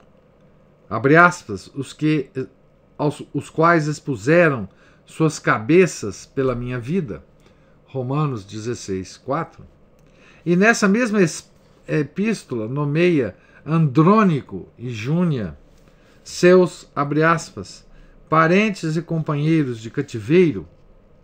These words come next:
fecha aspas, Romanos dezesseis, sete, parece difícil sustentar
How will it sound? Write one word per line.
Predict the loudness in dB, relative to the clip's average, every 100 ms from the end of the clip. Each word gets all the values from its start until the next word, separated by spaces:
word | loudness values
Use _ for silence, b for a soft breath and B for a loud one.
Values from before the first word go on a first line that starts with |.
| _ _ _ _
fecha | -16 -10 -4 -2
aspas, | -4 -6 -20 -20 -20 b b b b
Romanos | -4 0 2 2 0 -4
dezesseis, | -10 -6 -6 -6 -8
sete, | -8 -6 -6 -8 -18 -20 -20 -20 -20 -20 -20 _ b b b b 2
parece | 4 4 0 -4
difícil | -4 -4 -6 -4 -10
sustentar | -10 -8 -4 -2 -2 -2 -4